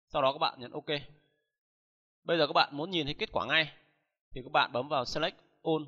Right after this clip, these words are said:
Dimension để nó chọn các kích thước này. Sau đó các bạn nhấn Update Select Dimension, tức là nó sẽ cập nhật cái các bạn vừa định dạng. Đó.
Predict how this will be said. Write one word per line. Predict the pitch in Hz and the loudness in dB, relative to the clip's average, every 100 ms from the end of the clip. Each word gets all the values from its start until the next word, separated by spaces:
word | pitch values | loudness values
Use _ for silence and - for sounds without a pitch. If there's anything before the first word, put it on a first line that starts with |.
| - _ | -10 _
Dimension | 160 151 - 123 110 _ _ _ _ _ _ _ _ _ _ _ _ | -10 -8 -2 -4 -4 _ _ _ _ _ _ _ _ _ _ _ _
để | - 107 | -8 -8
nó | 147 | 0
chọn | 156 104 - | 0 0 -2
các | 190 - | -8 -6
kích | 226 | -2
thước | 220 | -2
này. | 175 127 - _ _ _ _ _ _ _ | -2 -6 -8 _ _ _ _ _ _ _
Sau | - 156 | 0 4
đó | 131 139 | 4 2
các | - | 0
bạn | 147 110 | -2 -4
nhấn | 117 | -12
Update | - 202 196 220 - _ _ _ | -6 -4 -2 -2 -4 _ _ _
Select | - 160 190 - 175 | -4 0 0 -4 -8
Dimension, | 156 143 139 117 _ _ - | -6 -2 -2 -2 _ _ -14
tức | 175 | -6
là | 117 | -6
nó | 120 | -6
sẽ | - 147 | -8 -4
cập | - 135 | -2 2
nhật | 131 - _ _ - | 0 -2 _ _ -4
cái | 110 135 | -4 -4
các | - | -4
bạn | 170 - - - | -6 -6 -8 -2
vừa | 123 113 107 | 2 2 0
định | 120 | -4
dạng. | 123 90 _ _ _ _ _ _ _ _ _ _ _ _ _ | -4 -6 _ _ _ _ _ _ _ _ _ _ _ _ _
Đó. | 104 104 | -2 0